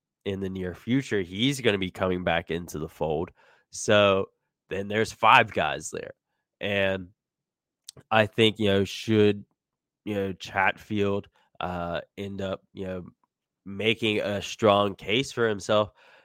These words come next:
maybe you are looking at someone moving. I, a lot of folks have talked about, you know, Ethan Bear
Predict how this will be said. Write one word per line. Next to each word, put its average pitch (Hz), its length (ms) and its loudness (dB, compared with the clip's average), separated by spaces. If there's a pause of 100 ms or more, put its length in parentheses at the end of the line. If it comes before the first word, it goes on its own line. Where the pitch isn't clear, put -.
(100)
maybe 98 320 -6
you 110 140 4
are 135 220 12
looking 107 420 0
at - 140 -2
someone 90 400 -2
moving. 82 400 -12 (380)
I, 92 400 -2 (480)
a 117 60 -4
lot 113 260 4
of 120 80 0
folks 127 240 0
have 113 100 -6
talked 117 240 4
about, 117 180 6
you 113 120 2
know, 107 100 -2
Ethan 107 400 -6
Bear 107 420 4